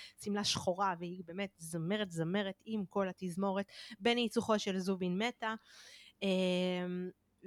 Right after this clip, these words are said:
ואני ממש זוכרת את כל התוכנית הזאת, היא שודרה במוצאי החג.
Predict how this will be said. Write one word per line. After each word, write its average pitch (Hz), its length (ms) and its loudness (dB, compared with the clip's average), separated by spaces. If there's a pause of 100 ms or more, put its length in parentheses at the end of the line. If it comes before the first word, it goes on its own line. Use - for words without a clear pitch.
(100)
ואני 185 340 -2
ממש 202 320 -2
זוכרת 240 320 -2
את 208 100 -6
כל 233 220 0
התוכנית 220 460 -2
הזאת, 196 200 -4
היא 190 60 -6
שודרה 185 400 -2
במוצאי 185 580 0
החג. 175 360 -4